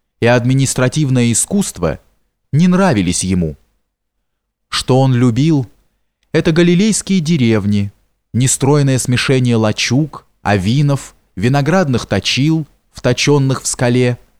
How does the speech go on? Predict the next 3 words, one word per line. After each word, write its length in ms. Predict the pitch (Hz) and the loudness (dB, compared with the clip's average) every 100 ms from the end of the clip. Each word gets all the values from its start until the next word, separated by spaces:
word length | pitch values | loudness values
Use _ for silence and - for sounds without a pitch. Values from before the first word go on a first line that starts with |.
| _ _ _ _ | _ _ _ _
колодцев, 840 | - 180 143 143 - - 135 - - - | -2 2 4 2 0 -2 -4 -6 -16 -4
могил, 640 | 101 113 98 123 143 139 - _ _ _ | -2 0 -2 0 0 -2 -10 _ _ _
фиговых 720 | - 160 196 180 165 160 - | -4 0 2 2 2 0 -6